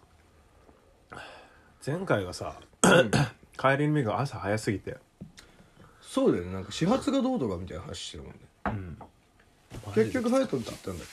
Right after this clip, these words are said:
Speaker 2: け？
Speaker 1: そう。あれダメだわ、あれは。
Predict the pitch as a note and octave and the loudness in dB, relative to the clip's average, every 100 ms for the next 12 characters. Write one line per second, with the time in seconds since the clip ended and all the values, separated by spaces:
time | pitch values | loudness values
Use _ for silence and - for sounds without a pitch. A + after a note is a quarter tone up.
0 | - - G2+ D#2+ - _ _ _ _ - | -18 -12 -8 -8 -10 _ _ _ _ -20
1 | _ _ _ - - - - - _ _ | _ _ _ -20 -20 -20 -20 -20 _ _
2 | - _ _ _ _ _ _ _ _ - | -20 _ _ _ _ _ _ _ _ -6
3 | - - _ _ _ - _ _ - - | -6 -6 _ _ _ -20 _ _ -20 -20
4 | _ _ - - - - F2 E2+ F2 - | _ _ -18 -16 -14 -16 -16 -16 -18 -20
5 | G#2+ | -20